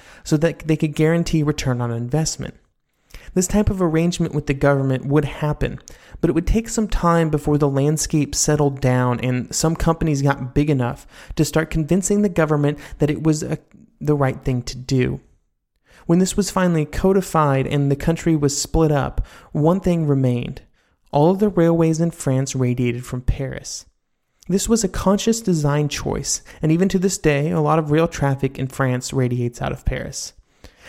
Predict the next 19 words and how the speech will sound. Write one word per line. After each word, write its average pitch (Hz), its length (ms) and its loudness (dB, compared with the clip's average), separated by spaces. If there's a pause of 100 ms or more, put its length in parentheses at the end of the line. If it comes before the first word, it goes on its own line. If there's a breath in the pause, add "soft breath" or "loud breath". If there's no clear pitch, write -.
(120)
This 196 160 2
arrangement 202 420 4
was 160 160 0
called 165 280 0
the 170 100 2
La 175 80 2
Grande 127 440 -2
Star, - 680 -2 (480 loud breath)
and 156 80 2
it - 80 2
would 165 180 2
be 190 220 0
the 160 180 -2
centerpiece 151 800 -2
of 135 180 -4
early 147 240 2
French 131 320 0
railway 120 360 0
planning. 139 580 -4